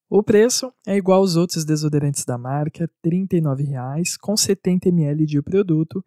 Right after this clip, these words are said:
e inclusive seria muito bom ter um protetor facial nessa quantidade. Já fica aqui a minha indireta pra dona Principia. Mas olha, como você sabe,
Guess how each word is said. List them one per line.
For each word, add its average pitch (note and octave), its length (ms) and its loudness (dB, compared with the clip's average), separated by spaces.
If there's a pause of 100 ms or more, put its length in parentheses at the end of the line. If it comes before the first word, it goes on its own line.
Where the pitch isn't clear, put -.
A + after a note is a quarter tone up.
(300)
e F#3+ 120 -2
inclusive G3 480 -6
seria F#3 320 -2
muito F3+ 500 -2
bom E3+ 260 0
ter E3+ 220 -4
um F3 80 2
protetor D#3+ 480 -2
facial D3+ 420 -4
nessa D#3+ 280 -6
quantidade. C#3+ 760 -8 (120)
Já D#3 180 -6
fica F#3+ 280 -6
aqui F#3 140 -6
a E3+ 80 2
minha E3 140 -2
indireta D#3+ 580 -6 (400)
pra E3 200 2
dona D#3 320 2
Principia. - 680 -6 (240)
Mas C#3+ 200 -4
olha, C#3 280 0 (220)
como F3 180 0
você F3+ 240 -2
sabe, D#3 460 -6